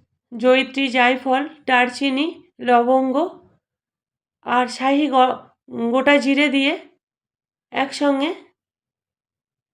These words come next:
মশলাটা বানিয়ে রেখেছিলাম, এক চামচ দিয়েছি শেষে, আর ওই যে বেরেস্তাটা ম্যাশ করে রেখেছিলাম,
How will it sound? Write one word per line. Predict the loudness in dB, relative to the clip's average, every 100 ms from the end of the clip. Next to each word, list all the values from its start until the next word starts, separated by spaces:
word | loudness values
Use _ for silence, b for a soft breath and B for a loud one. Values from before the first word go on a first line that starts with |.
| _ _ _ _ _ _ -2
মশলাটা | 0 2 0 0
বানিয়ে | 0 0 0 0
রেখেছিলাম, | 0 -2 -2 -2 0
এক | -2
চামচ | -2 -2 -2 -2
দিয়েছি | -2 -2 -2 -6
শেষে, | -4 -4 -2 -6 -6 -4
আর | -4 -4 -8 B B -6
ওই | -4
যে | 0 0
বেরেস্তাটা | 2 2 0 -2 0 0 -2 -6 _ _ _ _ _ _ _ _ _ _ _ _ _ _ _ _ _ _ _ -6
ম্যাশ | 0 0 0
করে | -2 0
রেখেছিলাম, | 0 0 -4 -4 -4